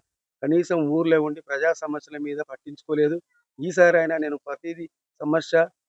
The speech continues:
ఉండి, ఎటువంటి సమస్యలు ఉన్నా ఊర్లో మీ అందరితోటి అన్నదండలతోటి, ఏ ఆపద వచ్చినా ఇరవై నాలుగు గంటలు పనిచేస్తూ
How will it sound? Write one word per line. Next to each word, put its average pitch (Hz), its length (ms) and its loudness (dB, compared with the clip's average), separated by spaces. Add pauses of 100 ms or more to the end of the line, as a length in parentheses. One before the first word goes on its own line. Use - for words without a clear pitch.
ఉండి, 160 260 -2 (160)
ఎటువంటి 175 420 -2
సమస్యలు 165 420 -4
ఉన్నా 160 240 0
ఊర్లో 151 380 -4 (420)
మీ 147 160 0 (200)
అందరితోటి 165 500 -2
అన్నదండలతోటి, 151 720 -6 (380)
ఏ 135 100 -2 (100)
ఆపద 147 360 2
వచ్చినా 147 280 -6 (260)
ఇరవై 156 220 -2
నాలుగు 151 260 0
గంటలు 151 220 -4
పనిచేస్తూ 147 580 -6